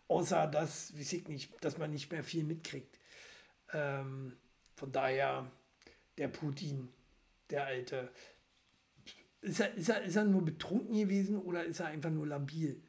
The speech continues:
Ist er schon irgendwie labil? So ein bisschen wahnsinnig, wie Hitler damals war. Viele vergleichen ihn ja mit Hitler. Ich glaube nicht. Ich glaube nicht. Verhaspeln kann man sich auch mal.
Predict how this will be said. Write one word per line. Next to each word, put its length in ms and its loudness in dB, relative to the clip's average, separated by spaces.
Ist 140 -6
er 80 2
schon 520 -2
irgendwie 300 -2
labil? 540 -2
So 100 -12
ein 40 -2
bisschen 380 0
wahnsinnig, 800 0
wie 180 -4
Hitler 400 -2
damals 500 -6
war. 320 -6
Viele 440 -4
vergleichen 540 -2
ihn 120 -2
ja 100 -4
mit 200 -4
Hitler. 340 -4
Ich 180 -2
glaube 320 0
nicht. 340 0
Ich 120 -14
glaube 240 -2
nicht. 260 -2
Verhaspeln 600 2
kann 140 -2
man 180 2
sich 160 -4
auch 100 -4
mal. 240 0